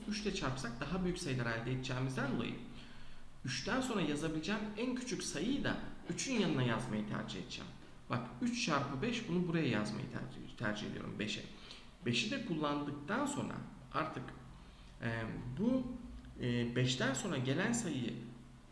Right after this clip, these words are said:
yedi geliyor. Yediyi de buraya kullanmayı tercih edeceğim. Gene üçün yanına kullanmayı tercih edeceğim. Bu durumda daha küçük sayılar elde etmiş olacağım. Ardından ne kullanabiliyorum? Bak, beşi de kullandım, yediyi de kullandım. On bir ile on üç var. O zaman on biri buraya kullanacağım, ikinin yanına.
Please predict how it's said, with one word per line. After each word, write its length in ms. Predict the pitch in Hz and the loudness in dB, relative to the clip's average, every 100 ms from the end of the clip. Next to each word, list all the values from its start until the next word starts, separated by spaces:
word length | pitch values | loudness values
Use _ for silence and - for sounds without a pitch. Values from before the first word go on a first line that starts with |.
| - - | -18 -8
yedi 320 | 120 127 131 | 2 4 4
geliyor. 360 | 226 202 196 247 - - - | 4 2 2 0 -2 -8 -2
Yediyi 340 | 131 - 240 | 0 2 2
de 200 | 220 135 | 2 2
buraya 320 | 175 226 208 - | 2 2 2 0
kullanmayı 500 | 143 143 139 139 131 | 0 0 0 0 2
tercih 260 | 107 104 | 0 0
edeceğim. 340 | 92 - - - | -4 -4 -4 -2
Gene 140 | 151 190 | 2 2
üçün 380 | 175 - 180 151 | 2 0 2 2
yanına 380 | 131 135 131 | 4 4 2
kullanmayı 440 | 127 110 110 107 107 | 0 0 0 0 -2
tercih 340 | - - - - | -4 -4 -6 -8
edeceğim. 260 | - - - - - | -8 -10 -14 -8 -2
Bu 80 | 165 | 2
durumda 300 | 139 240 131 | 2 2 2
daha 220 | 139 151 | 0 0
küçük 200 | - - | -4 -4
sayılar 280 | 104 - - | -4 -2 -4
elde 260 | - 64 | -4 -6
etmiş 300 | 60 - - | -8 -10 -8
olacağım. 300 | - - - - - - - - - | -8 -6 -10 -12 -16 -16 -18 -18 -8
Ardından 460 | 110 110 139 220 190 | -2 2 4 4 6
ne 140 | 180 | 4
kullanabiliyorum? 520 | - 240 233 151 190 151 | 4 2 4 2 2 2
Bak, 220 | 127 - | 0 0
beşi 220 | 117 170 | 0 0
de 140 | 175 | 0
kullandım, 500 | 139 123 117 131 214 | 0 2 4 2 2
yediyi 280 | 139 127 160 | 2 2 2
de 100 | 160 | 0
kullandım. 440 | - 123 131 233 - 175 | -2 0 2 0 0 2
On 220 | 214 175 | 4 4
bir 80 | 165 | 4
ile 120 | 220 | 0
on 180 | 151 131 | 0 0
üç 220 | - - | -2 -4
var. 100 | - - - - | -8 -10 -14 -8
O 60 | 131 | 0
zaman 380 | 190 147 - - | 2 2 2 0
on 200 | 151 170 | 2 2
biri 240 | 127 - | 0 -2
buraya 300 | 113 127 - | 0 -2 -2
kullanacağım, 480 | 175 185 180 190 156 | 0 2 2 0 -4
ikinin 260 | 127 135 | -4 -2
yanına. 320 | 170 160 170 | 0 0 -2